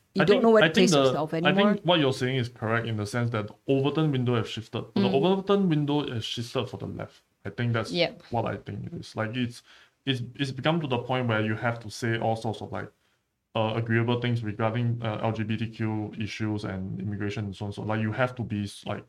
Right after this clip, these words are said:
Speaker 2: open, endlessly open and endlessly charitable, to the point where any little bit of criticism, like, just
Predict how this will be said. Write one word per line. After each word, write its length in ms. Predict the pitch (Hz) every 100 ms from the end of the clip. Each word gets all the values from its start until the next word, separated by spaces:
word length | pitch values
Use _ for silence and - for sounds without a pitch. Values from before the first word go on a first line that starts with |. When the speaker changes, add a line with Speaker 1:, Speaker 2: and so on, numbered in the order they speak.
| -
Speaker 2:
open, 380 | 123 120 123 120 -
endlessly 500 | 135 139 143 139 147
open 420 | 113 - 120 120
and 220 | 107 101
endlessly 400 | 117 113 117 120
charitable, 720 | 117 107 98 101 101 101 - _ _ _ _ _ _ -
to 60 |
the 80 | 123
point 240 | 120 147 135
where 340 | 113 110 110 -
any 280 | - 120 139
little 240 | 135 127 120
bit 140 | 117
of 80 | 110
criticism, 500 | 110 104 104 104 104
like, 180 | 92 -
just 260 | 104 -